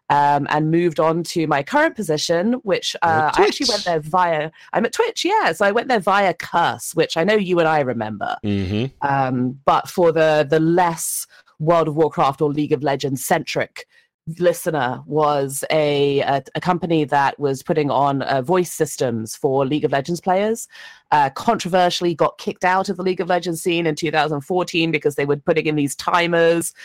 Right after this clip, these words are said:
Speaker 1: that, you know, when the dragon's spawning or the Baron timers, that kind of thing, ability timers, this person just used their ult and now it's, you know, gonna be back up again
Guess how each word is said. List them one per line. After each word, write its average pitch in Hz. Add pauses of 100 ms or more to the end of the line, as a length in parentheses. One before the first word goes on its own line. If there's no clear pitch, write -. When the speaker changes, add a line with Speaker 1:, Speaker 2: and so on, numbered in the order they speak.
(220)
Speaker 1:
that, 175
you 160
know, 147
when 156
the 147
dragon's 156
spawning 147
or 135
the 131
Baron 147
timers, 143
that 135
kind 147
of 135
thing, 139 (240)
ability 160
timers, 139
this 139
person 139
just -
used 156
their 135
ult 147
and 147
now 139
it's, -
you 123
know, 123
gonna 131
be 131
back 131
up 135
again 135